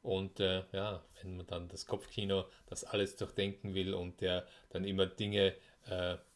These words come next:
wie nach einem schlimmen Traum aufwacht und Dinge so nicht wahrhaben will oder, äh, nicht hingucken will,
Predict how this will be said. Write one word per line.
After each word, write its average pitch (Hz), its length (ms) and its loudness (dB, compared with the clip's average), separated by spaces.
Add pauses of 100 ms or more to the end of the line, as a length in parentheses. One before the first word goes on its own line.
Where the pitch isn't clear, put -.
(500)
wie 95 260 -4 (100)
nach 92 380 -6
einem 90 420 -6 (220)
schlimmen 92 420 -4
Traum 87 260 -2
aufwacht 92 440 0
und 87 200 -10 (1500)
Dinge 95 200 -2
so - 160 -6
nicht 90 160 -4
wahrhaben 92 360 6
will 98 120 2
oder, 120 440 12 (420)
äh, 95 320 4
nicht 104 160 2
hingucken 131 540 4
will, 117 400 6